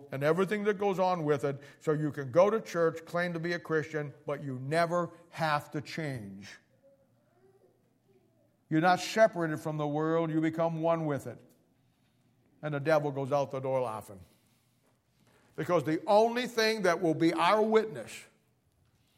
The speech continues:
will be the change of the day we got saved. And everything we do has to go back to that brazen altar.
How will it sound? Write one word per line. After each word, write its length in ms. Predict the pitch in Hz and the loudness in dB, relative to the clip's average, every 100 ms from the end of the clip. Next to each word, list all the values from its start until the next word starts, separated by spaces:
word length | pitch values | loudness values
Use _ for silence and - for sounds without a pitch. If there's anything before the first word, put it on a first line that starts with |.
| _ _ _ _ - | _ _ _ _ -6
will 100 | 147 | -4
be 120 | 147 | -2
the 100 | 139 | -4
change 540 | 135 185 175 139 127 104 - _ _ _ _ _ | -2 -2 -2 -4 -10 -16 -20 _ _ _ _ _
of 80 | 139 | -10
the 80 | 139 | -6
day 220 | 143 143 | -4 -4
we 160 | 143 | -6
got 200 | 143 147 | -2 -2
saved. 320 | 143 151 123 104 | -2 -8 -10 -12
And 140 | 131 151 | -10 -2
everything 500 | 170 190 208 202 202 | -2 -2 -6 -6 -6
we 120 | 202 | -6
do 240 | 160 139 | -4 -6
has 200 | 110 143 | -4 -6
to 80 | 135 | -6
go 140 | 139 135 | -8 -4
back 260 | 147 131 | -4 -6
to 60 | 135 | -8
that 200 | 135 127 | -8 -8
brazen 320 | 131 135 131 | -8 -8 -8
altar. 300 | 123 107 107 | -10 -12 -14